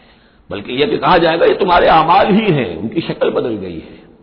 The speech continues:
"अफरायत अल्लज़ी कफ़र बिआयातिना व क़ाल लअूतियन्न मालन व वलदा", तो क्या तुमने देखा उस शख्स को जो हमारी आयत का तो कुफ्र करता है और कहता है, "मुझे तो लाजिमन मिलेगा, माल भी मिलेगा और औलाद भी मिलेगी"?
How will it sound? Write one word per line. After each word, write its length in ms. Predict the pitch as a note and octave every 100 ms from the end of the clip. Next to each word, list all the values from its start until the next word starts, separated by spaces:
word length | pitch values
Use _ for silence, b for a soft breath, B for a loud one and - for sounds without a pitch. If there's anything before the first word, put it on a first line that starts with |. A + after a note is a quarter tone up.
| _ _ _ _ _ _ b b b b b b -
"अफरायत 480 | E3 F#3 F#3 A#3+ A#3+
अल्लज़ी 320 | A#3 A3 A#3
कफ़र 440 | G#3 F#3+ G#3 G#3
बिआयातिना 760 | E3+ D#3 D3 E3+ E3+ - D#3 E3
व 100 | D#3
क़ाल 380 | - D3+ D#3+ D3
लअूतियन्न 600 | C#3 D3 - B2 C3 B2
मालन 340 | G#2 F#2 A#2
व 160 | A#2 F2+
वलदा", 420 | D#2+ A2 A#2 -
तो 140 | A#2
क्या 180 | G2 A#2+
तुमने 280 | B2 C3 C3+
देखा 260 | F2+ A2+ A#2
उस 240 | A#2 -
शख्स 120 | -
को 200 | - C#3+
जो 100 | -
हमारी 320 | G2+ G#2+ A#2+
आयत 400 | C3 F2+ F2+ C#3
का 80 | C#3
तो 140 | C3+ A#2
कुफ्र 240 | A#2 B2
करता 360 | A#2+ A#2+ - A#2
है 140 | G#2 - - - - b b b -
और 100 | A#2+
कहता 320 | B2 D#3+ G3+
है, 100 | G3+
"मुझे 260 | D3+ D#3+ G3
तो 120 | G3
लाजिमन 640 | B2 A#2 E3+ E3+ G3 E3+
मिलेगा, 460 | C#3 E3+ F3 C#3 G#2+
माल 300 | G#2 D3+ F#3+
भी 140 | F3+
मिलेगा 340 | D#3+ D#3 D#3 E3+
और 160 | E3+
औलाद 240 | A2 B2+ C#3+
भी 120 | B2
मिलेगी"? 440 | G2+ D#2+ D2 -